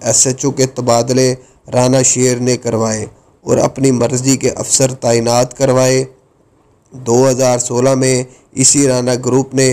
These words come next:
मुल्तान के एमसीबी बैंक में तकरीबन दो अरब रुपए की डकैती की। यह मुल्तान की तारीख की सबसे बड़ी डकैती थी। कहा जाता है कि मुल्तान शहर में लोगों ने मुस्लिम लीग की पार्टी पर उंगलियां उठाना शुरू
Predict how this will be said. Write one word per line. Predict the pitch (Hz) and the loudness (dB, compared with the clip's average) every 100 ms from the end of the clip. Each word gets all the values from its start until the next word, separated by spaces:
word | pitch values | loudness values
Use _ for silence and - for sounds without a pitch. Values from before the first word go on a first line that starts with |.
| 127 - _ _ | 0 -6 _ _
मुल्तान | 127 120 - 123 131 131 | -2 -2 2 2 2 0
के | 131 - | -2 -2
एमसीबी | 123 120 139 139 131 | -2 -2 -2 0 0
बैंक | 127 131 131 | 0 0 0
में | 131 131 131 - _ _ - | 0 0 -2 -8 _ _ -16
तकरीबन | 127 131 131 131 139 127 | -6 0 0 2 0 0
दो | 127 135 - | 0 0 0
अरब | 127 131 131 | 0 0 0
रुपए | 123 123 123 | -4 -4 -4
की | 139 127 | -2 -2
डकैती | 113 117 117 120 107 | -2 -2 -2 -4 -4
की। | 110 110 107 _ _ | -4 -6 -8 _ _
यह | 135 131 | 0 2
मुल्तान | 127 131 - 127 131 131 | 2 -2 -2 0 0 -2
की | 135 | -4
तारीख | 135 139 135 127 127 | -2 -2 0 0 -2
की | 135 | -2
सबसे | - 131 131 135 | -2 -2 -2 -2
बड़ी | 123 123 123 | 0 0 0
डकैती | 120 120 113 107 107 | -4 -4 -4 -4 -6
थी। | 107 104 - _ _ _ | -6 -8 -10 _ _ _
कहा | 123 131 131 | 0 0 2
जाता | 131 123 139 139 | 0 -2 0 0
है | 135 127 - _ _ - | 0 -2 -6 _ _ -6
कि | 131 | 0
मुल्तान | 123 127 127 123 131 | 2 0 0 0 0
शहर | - 131 131 139 | 0 0 0 0
में | 127 123 127 _ - | -2 -2 -4 _ -8
लोगों | 113 120 127 135 | 0 2 2 2
ने | 131 | 0
मुस्लिम | 120 123 135 123 | -2 -2 -2 0
लीग | 117 131 131 - | 0 0 0 -6
की | - | -8
पार्टी | 123 123 123 131 | 0 2 0 -2
पर | 127 135 123 | 0 2 0
उंगलियां | 120 131 131 135 | 0 0 2 0
उठाना | 131 127 123 131 | 0 -2 0 0
शुरू | 131 131 | 0 -2